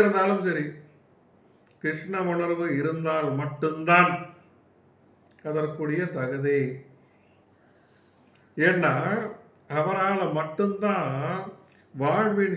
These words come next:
சிக்கல்களை தீர்க்க முடியும். சமுதாய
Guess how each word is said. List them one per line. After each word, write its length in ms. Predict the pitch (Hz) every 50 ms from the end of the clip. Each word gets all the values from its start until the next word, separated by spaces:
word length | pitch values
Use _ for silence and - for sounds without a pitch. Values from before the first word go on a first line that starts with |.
| - 170
சிக்கல்களை 600 | 170 170 - - 208 208 196 180 170 151 175 208 220 - -
தீர்க்க 380 | - 151 160 175 175 - - 185 185 180 160
முடியும். 500 | 139 - 131 131 127 127 139 143 143 139 131 117 - - - - - - - _ _ _ _ _ _ _ _ _ _ _ _ _ _ _ _ _ _ _ _ _ _ _ _ _ - -
சமுதாய 480 | 139 143 180 214 247 254 277 285 294